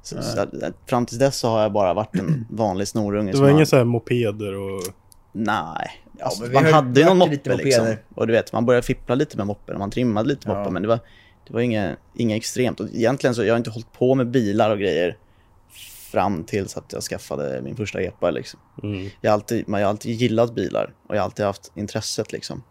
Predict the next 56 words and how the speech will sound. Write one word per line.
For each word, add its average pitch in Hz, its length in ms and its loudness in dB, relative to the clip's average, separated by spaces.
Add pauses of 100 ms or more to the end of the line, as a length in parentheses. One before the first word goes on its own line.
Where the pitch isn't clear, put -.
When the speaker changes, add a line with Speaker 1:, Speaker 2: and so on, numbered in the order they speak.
(280)
Speaker 1:
Alltid. 120 420 -4
Speaker 3:
Men 147 160 4
du 147 60 8
har 147 60 10
Speaker 1:
Men 147 80 8
Speaker 3:
inte 147 140 4
varit 143 320 4
i - 20 -6
den 107 120 -4
här 104 180 -4
typiska 107 640 -6
motorfamiljen, 107 1120 -4
om 87 80 -12
man 143 80 0
Speaker 1:
Nej, 151 220 4
Speaker 3:
säger. 98 180 -4
Speaker 1:
nej, 135 180 0
nej, 139 100 2
nej. 104 160 2
Och 101 80 0
det 123 120 2
är 123 40 2
så 120 100 -2
här, 113 80 2
jag 117 100 2
har 131 80 4
inte 123 180 -2
stått 127 260 -4
och 123 60 2
hållit 117 180 0
i 107 80 -2
ficklampan 117 580 -4
åt 92 120 -14
min 98 120 -6
farsa, - 320 -4
liksom. - 360 -6
Speaker 3:
Nej. 104 320 -4 (260)
Speaker 1:
Alltså, 104 400 0
Speaker 2:
Nej. 113 120 -4
Speaker 1:
för 107 120 -8
min 110 160 -2
farsa, 113 320 -2 (100)
han, 110 160 -2 (360)
han 104 260 -4
rör, 101 340 -2
rör 98 300 -2
inga 98 200 -6
skruvar, 60 340 -6
liksom. - 320 -10
Speaker 3:
Nej. 104 320 -8 (140)
Speaker 1:
Så - 180 -20
det 113 140 0
är 110 40 -2
så 110 100 -2
här, 104 80 2
ja, 98 440 0